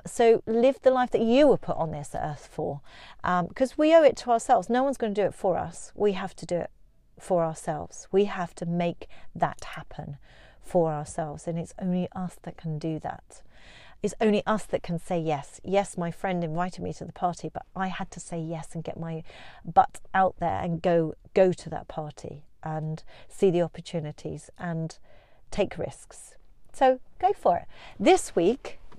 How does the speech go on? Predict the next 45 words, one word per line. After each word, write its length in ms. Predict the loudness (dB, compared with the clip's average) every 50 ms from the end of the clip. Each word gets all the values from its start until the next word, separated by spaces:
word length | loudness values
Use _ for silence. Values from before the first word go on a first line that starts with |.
| -16 -18 -14 -14 -6 -2
as 220 | -2 -2 0 0
a 140 | -2 -2 -2
key 240 | -4 -4 -2 0 2
learning 420 | 2 0 0 -2 -4 -6 -8 -10 -14 -10
from 200 | -8 -6 -6 -6
today, 420 | -6 -4 -2 0 0 0 0 -2 -2 -4 -4 -4 -2
get 120 | -2 0 2
out 200 | 2 0 0 0
there, 160 | -2 -4 -6
have 280 | -6 -6 -2 -2 0 2
a 40 | 2
look, 300 | 2 0 -2 -4 -10 -8 -6
take 260 | 0 0 0 -2 -2
flight, 500 | -6 -4 -2 -2 -2 -2 -6 -10 -16 -18 -16 -16 -14 -14 -14 -14 -14 -4 -2
open 320 | -2 -2 0 -2 -4 -4 -4
up 100 | -4 -2
your 120 | -2 0
mind, 420 | 0 0 0 0 -2 -2 -4 -6 -8 -12 -20 -20 -20 -20 -20 -20 -20 -20 -20 -20 -20 -20 -20 -20 -20 -8 -2
look 400 | 2 4 10 10 10 10 10 6
around 460 | 6 8 8 6 4 0 -4 -2 -2
you 160 | -2 -2 -2 -2
and 180 | -2 0 0 2
notice 420 | 2 0 -2 -2 -6 -8 -6 -6
what's 220 | -8 -8 -8 -8 -6
around 320 | -4 -4 -4 -6 -6 -8
there, 220 | -10 -10 -10 -12 0 6
good 140 | 8 8 10
and 200 | 8 6 6 4
bad. 360 | 4 4 4 4 0 -2 -10 -16 -16 -18 -18 -18 -18 -18 -18 -18 -18 -18 0 4
Don't 280 | 6 6 6 4 0
fight 320 | 2 4 4 4 4 0 -6
the 60 | -6
bad. 320 | -4 -2 -2 -2 -4 -6 -8 -8
The, 200 | -6 -6 -6 -6 -8 -12 -6
it, 260 | -4 -2 -2 -2 -6 -8 -16 -18 -18 -18 -20 _ -4
we, 220 | -2 0 0 0
we 240 | -2 0 2 4 4
need 260 | 4 4 2 2 0
some 200 | -2 -4 -4 -4
of 100 | -4 -4
that 160 | -6 -10 -8 -6
in 140 | -6 -4
our 120 | -4 -2 -4
lives 340 | -4 -4 -6 -8 -8 -12 -16
too, 400 | -8 -2 0 0 0 0 -4